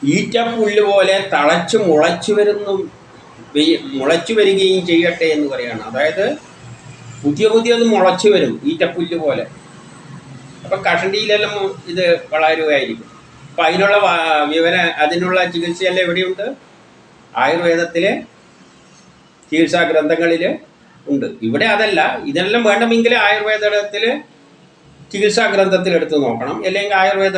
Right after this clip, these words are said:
ഡോക്ടറെ കണ്ടാലും മതി. ഇതാണ് ഇതിൽ പറയുന്നത്. അപ്പം നമ്മളൊന്ന്, നമ്മളിവിടെ ചിന്തിക്കേണ്ട എന്താണ്, ഇതെല്ലാം വളരെ ലളിതമായിട്ട് സിമ്പിളായിട്ടുള്ള കാര്യങ്ങളെല്ലാം അഥർവവേദത്തിൽ വളരെ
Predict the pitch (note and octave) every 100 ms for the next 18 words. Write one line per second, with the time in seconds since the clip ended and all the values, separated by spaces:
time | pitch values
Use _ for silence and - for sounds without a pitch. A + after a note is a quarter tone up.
0 | F3 E3+ E3+ E3 D#3 C#3+ C#3+ E3 - -
1 | - - - - - A#2+ F#2 - - -
2 | - - - - - - D3 E3+ E3+ D#3+
3 | F#3 - - C#3+ C3 B2+ E3+ G#3 G#3+ A3+
4 | A3+ A#3+ A#3 E3+ D#3+ A3 C#4+ C4+ B3 G#3+
5 | G#3+ G3+ F#3+ F3 E3 D3+ - - - -
6 | - - D#3 A3+ A3+ C#3 B2 C3 D3 F3
7 | C#3 A#2 A#2+ C3 C#3+ C#3 C#3+ - B2+ A#2
8 | A#2 C3 C3+ C3+ C#3 C3 B2 A2 A#2+ B2+
9 | B2 A#2 A#2 A2+ A2+ A#3 - - - -
10 | - - - - _ - _ _ _ _
11 | _ _ _ _ _ A#2+ A#2+ C3+ C3+ B2
12 | A#2+ A#2+ B2 D3 F#2+ G#2+ C#3 G#3+